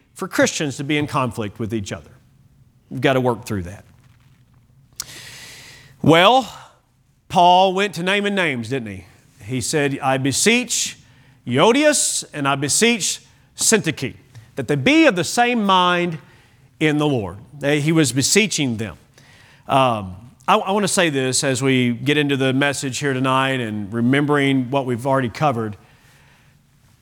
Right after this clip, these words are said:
These were not troublemakers. Euodias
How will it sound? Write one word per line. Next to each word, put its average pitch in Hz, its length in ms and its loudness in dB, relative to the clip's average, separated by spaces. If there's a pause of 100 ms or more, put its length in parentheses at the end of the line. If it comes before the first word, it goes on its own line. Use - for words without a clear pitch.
(300)
These 240 320 6
were 190 140 2
not 185 340 4
troublemakers. 123 840 -4 (800)
Euodias 220 680 4